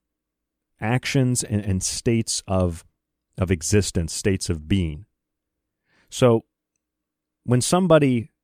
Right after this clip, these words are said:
typifies or becomes a personification of something like, let's say, child abuse,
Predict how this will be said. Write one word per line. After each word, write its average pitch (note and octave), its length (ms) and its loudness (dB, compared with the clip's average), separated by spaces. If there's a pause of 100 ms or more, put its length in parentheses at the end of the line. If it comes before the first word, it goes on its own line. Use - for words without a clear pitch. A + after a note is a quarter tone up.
(1040)
typifies F#2 800 0
or F2 160 -2 (1000)
becomes A#2+ 400 2
a G#2+ 60 -4
personification G#2+ 1200 -2 (480)
of F#2+ 120 -6
something G2 440 2
like, E2+ 380 -2 (840)
let's G#2+ 140 -2
say, G2 340 2 (880)
child E3 280 4
abuse, D2+ 440 -6